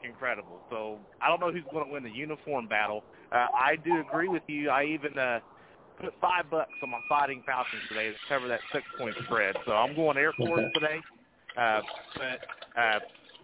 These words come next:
Speaker 1: one thing you will not see at this game is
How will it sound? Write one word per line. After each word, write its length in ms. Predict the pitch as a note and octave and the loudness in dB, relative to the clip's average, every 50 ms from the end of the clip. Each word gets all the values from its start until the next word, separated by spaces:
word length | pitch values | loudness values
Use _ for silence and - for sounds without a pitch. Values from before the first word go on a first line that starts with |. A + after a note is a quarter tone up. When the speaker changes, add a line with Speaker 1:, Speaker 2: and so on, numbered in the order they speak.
| - - - | -18 -8 -2
Speaker 1:
one 160 | B2+ E3+ A3 - | 2 2 2 2
thing 200 | - G3+ G3+ F#3 | 2 0 0 -2
you 100 | D#3+ D#3 | -4 -6
will 200 | C#3+ D#3+ D#3+ D#3+ | -4 -2 -2 -2
not 220 | D#3+ D3+ C#3+ - - - - | 0 0 0 0 -2 -2 -2
see 260 | D3+ C#3+ A#2+ A2 G#2+ | -2 -2 0 -2 -2
at 80 | A#2 - - | -2 -2 -2
this 120 | C#3+ C#3+ - - | -2 -2 -2 0
game 300 | - C#3 C#3 D3 D3+ D3+ - - - - | 2 2 4 4 2 0 -4 -10 -12 -6
is 160 | - B2+ A#2+ | -2 -2 0